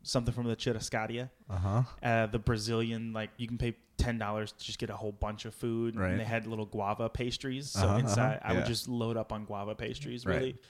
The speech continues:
Speaker 2: Yeah.
Speaker 1: then a little bit of meat and
Speaker 2: Yeah.
Speaker 1: stuff like that. But
Speaker 2: Yeah,
Speaker 1: it was
Speaker 2: yeah. It's, uh, it's, um, it's Disney, Disney World, the Grove.
Speaker 1: Yeah.
Speaker 2: Right? 'Cause it's like, it feels like a theme park.
Speaker 1: Yeah, yeah, it really does.
Speaker 2: And it's really nice. And they've got that tram or that trolley train thing that goes around,
Speaker 1: Yeah.
Speaker 2: right?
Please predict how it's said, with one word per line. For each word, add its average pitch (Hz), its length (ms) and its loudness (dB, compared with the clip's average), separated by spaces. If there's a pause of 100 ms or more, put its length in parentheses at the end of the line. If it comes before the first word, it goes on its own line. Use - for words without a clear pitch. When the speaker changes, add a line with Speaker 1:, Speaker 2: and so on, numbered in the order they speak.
(140)
Speaker 2:
Yeah. 151 40 -2
Speaker 1:
then 165 80 4
a 160 60 6
little 147 160 10
bit 127 100 6
of 117 80 4
meat 113 280 0 (180)
and 110 180 -6
Speaker 2:
Yeah. 87 100 4
Speaker 1:
stuff 110 200 -2
like 104 160 -8
that. 107 240 -4
But 120 100 0
Speaker 2:
Yeah, 160 60 2
Speaker 1:
it 139 60 4
was 85 160 -2
Speaker 2:
yeah. 131 80 -6 (420)
It's, 110 160 8
uh, 104 400 8
it's, 104 200 4 (280)
um, 82 580 2 (680)
it's 107 200 2
Disney, 107 420 6 (220)
Disney 117 300 8
World, 78 420 0 (160)
the 90 100 0
Grove. 67 480 -6 (240)
Speaker 1:
Yeah. 147 220 0
Speaker 2:
Right? 110 200 8
'Cause 110 220 8
it's - 240 4
like, - 120 4
it - 80 0
feels 202 240 8
like 110 80 0
a - 120 -2
theme 202 260 4
park. 67 280 0
Speaker 1:
Yeah, 147 180 4 (100)
yeah, 170 160 2
it 123 40 2
really 139 200 0
does. 131 240 -2
Speaker 2:
And 123 100 12
it's 104 140 6
really 143 500 12
nice. 117 380 6
And 104 100 4
they've 98 220 8
got 101 220 8
that 90 200 2
tram 113 580 6
or 92 140 4
that 85 160 2
trolley 104 580 8
train 110 380 4
thing 110 280 6
that 98 120 4
goes 101 240 8
around, 101 580 4
Speaker 1:
Yeah. 156 140 -2
Speaker 2:
right? 92 260 6